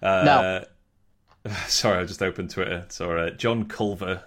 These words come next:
Speaker 1: has tweeted me saying, "This has to go down as one of the most appalling decisions the club has made since I first started supporting us in nineteen sixty-two." And, uh,
Speaker 2: Shit
Speaker 1: and
Speaker 2: for the
Speaker 1: think of,
Speaker 2: strangest.
Speaker 1: and
Speaker 2: So
Speaker 1: think of
Speaker 2: I
Speaker 1: how
Speaker 2: can't
Speaker 1: many of those there has <laughs> been. I'm not
Speaker 2: I
Speaker 1: dis-,
Speaker 2: ca-, I, I,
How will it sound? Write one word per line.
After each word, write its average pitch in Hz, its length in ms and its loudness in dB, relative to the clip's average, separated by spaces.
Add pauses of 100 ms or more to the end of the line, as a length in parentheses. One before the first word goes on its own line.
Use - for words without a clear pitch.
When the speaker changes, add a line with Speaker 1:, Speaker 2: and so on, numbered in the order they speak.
Speaker 1:
has - 140 -14
tweeted - 220 -8
me 95 120 -10
saying, 92 400 -4
"This - 120 -12
has 110 160 -6
to 104 60 -6
go 98 100 2
down 98 200 0
as 95 80 -4
one 104 100 -2
of - 20 -4
the 95 100 -4
most 95 160 -4
appalling 131 460 0
decisions 104 400 -2
the 104 80 -6
club 95 180 -6
has 92 100 -6
made 87 320 -2 (400)
since - 220 -18
I - 40 -12
first 90 240 -6
started - 200 -8
supporting - 380 -8
us - 100 -10
in 85 80 -6
nineteen 87 240 -6
sixty-two." - 640 -4 (1000)
And, 85 220 0
uh, 90 100 6
Speaker 2:
Shit 226 80 6
Speaker 1:
and 214 80 0
Speaker 2:
for - 40 -10
the - 80 6
Speaker 1:
think - 40 4
of, - 20 0 (320)
Speaker 2:
strangest. - 420 -14
Speaker 1:
and 139 80 0
Speaker 2:
So - 60 -6
Speaker 1:
think 160 140 4
of 170 80 0
Speaker 2:
I - 40 2
Speaker 1:
how 143 120 6
Speaker 2:
can't 147 120 6
Speaker 1:
many 139 140 2
of 127 80 2
those 131 360 6
there 127 180 6
has 127 140 4
<laughs> - 260 -2
been. 160 680 2
I'm 143 240 0
not - 20 2 (120)
Speaker 2:
I - 20 4
Speaker 1:
dis-, 156 160 2
Speaker 2:
ca-, 202 200 0
I, 185 160 0
I, 185 100 -4